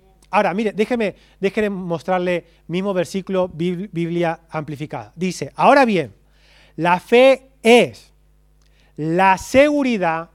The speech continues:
como un título de propiedad o confirmación". ¿Sabe? Cuando usted compra algo, le dan, ha comprado algo, este mes va a comprar bastante, ¿verdad? ¿Y qué le dan? Le dan el ticket.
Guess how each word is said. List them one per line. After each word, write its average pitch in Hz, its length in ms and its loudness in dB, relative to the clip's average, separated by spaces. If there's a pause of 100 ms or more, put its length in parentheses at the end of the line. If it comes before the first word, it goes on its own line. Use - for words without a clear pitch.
(160)
como 196 300 0
un 262 180 -2
título 247 640 0
de 180 160 -2
propiedad 180 680 -2 (340)
o 240 540 4
confirmación". 240 960 2 (800)
¿Sabe? 247 240 4
Cuando 196 240 2
usted 233 200 0
compra 226 520 2
algo, 196 720 0
le 165 140 -2
dan, 196 300 -2 (180)
ha 180 120 -4
comprado 196 400 0
algo, 202 380 -2
este 160 240 -6
mes 180 180 -4
va 185 40 0
a 175 40 -4
comprar 160 260 -6
bastante, 151 440 -6
¿verdad? 185 280 -4 (640)
¿Y 185 120 -6
qué 220 100 0
le 226 80 6
dan? 226 320 2 (240)
Le 156 100 -6
dan 196 220 0
el 220 280 -2 (960)
ticket. 233 440 4